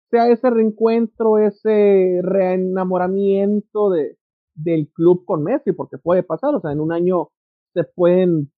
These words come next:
limar muchas asperezas y, y se puede hacer que, que, que Messi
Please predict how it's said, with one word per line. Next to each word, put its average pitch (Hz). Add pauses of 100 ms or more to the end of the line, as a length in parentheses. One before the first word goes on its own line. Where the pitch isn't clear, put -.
(140)
limar 160
muchas 180
asperezas 226 (1500)
y, 175
y 175
se 165
puede 220
hacer 226
que, 214
que, 170
que 160
Messi 185